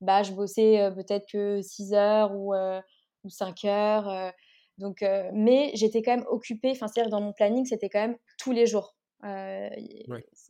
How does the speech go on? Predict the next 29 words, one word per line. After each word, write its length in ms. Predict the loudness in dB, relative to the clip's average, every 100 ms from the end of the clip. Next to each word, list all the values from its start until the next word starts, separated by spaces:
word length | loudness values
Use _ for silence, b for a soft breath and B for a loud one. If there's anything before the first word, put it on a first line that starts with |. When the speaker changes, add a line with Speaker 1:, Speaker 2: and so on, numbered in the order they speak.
| _ -8
Speaker 1:
et, 500 | -4 -4 -4 -6 -8
et 40 |
ça, 160 | -6 -6
ça 140 | -2
a 40 | 0
évolué 380 | 0 -2 -2 -2
effectivement 460 | -4 -12 -10 -6
avec 200 | -6 -8
l'arrivée 220 | -8 -8
de 40 | -8
ma 120 | -10
fille 160 | -10 -10
où 100 | -6
déjà, 320 | 0 2 2
je 100 | 0
m'étais 180 | -4 -8
dit : « 100 | -8
Dans 140 | -6 -8
tous 140 | -6
les 120 | -8
cas, 240 | -4 -2 -2
il 60 | -4
y 40 |
a 160 | -8 -6
un 140 | -6
jour 340 | -4 -6 -6 -10 _
off, 380 | 0 0 -8 _ _ _ _ _ _ _
déjà, 340 | -12 -8 -8
Speaker 2:
Ouais, 60 | -6